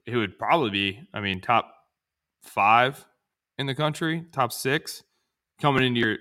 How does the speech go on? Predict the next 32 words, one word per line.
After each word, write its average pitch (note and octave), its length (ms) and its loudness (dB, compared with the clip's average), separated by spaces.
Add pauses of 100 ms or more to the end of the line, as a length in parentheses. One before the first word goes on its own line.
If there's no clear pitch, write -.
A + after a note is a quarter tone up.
(100)
you A#2 100 -8
know, F#2+ 240 -4
coming A2+ 240 -4
in A2 180 0
and, G2 220 -4
and G2+ 200 -8
playing, A2 360 -4
I G#2 60 -2
mean, G#2 140 -2
that's A2+ 100 -6
a A#2 60 -6
big G#2 180 -4
time F#2+ 260 -2
game. F#2+ 300 0
And, F2 160 -6 (720)
um, E2 340 -6
you F2+ 80 -8
know, F2 220 -6
to, E2+ 340 -6
to - 100 -14
make F#2 260 -4
a, E2+ 220 -4 (280)
a - 80 -10
stand G2 420 0
and, F2 160 -6
and F2 200 -4 (120)
step - 320 -4
up G2 160 -2
and, F2 160 -8 (160)
and F#2+ 140 -8
get F#2+ 100 0
a F2+ 60 -4